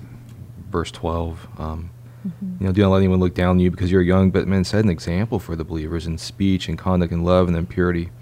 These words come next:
Speaker 2: Mm-hmm.
Speaker 1: Um, not just a verse that is for kids in youth group, right? Like, what a great passage
Speaker 2: Mm-hmm.
Speaker 1: calling anyone in the church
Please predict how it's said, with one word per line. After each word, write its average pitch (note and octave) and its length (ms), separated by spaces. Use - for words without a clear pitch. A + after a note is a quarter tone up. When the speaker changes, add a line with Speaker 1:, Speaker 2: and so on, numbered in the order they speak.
Speaker 2:
Mm-hmm. F3+ 580
Speaker 1:
Um, E2+ 360
not G2 220
just G#2+ 180
a G2+ 60
verse G2 300
that F#2+ 260
is F#2+ 140
for F#2+ 240
kids F#2 260
in F2+ 120
youth F#2+ 160
group, E2 260
right? F2 240
Like, E2+ 220
what F2+ 180
a F2 180
great F#2+ 300
passage F#2 560
Speaker 2:
Mm-hmm. F#2+ 160
Speaker 1:
calling F#2 420
anyone F#2+ 320
in F#2 120
the E2+ 60
church F2 560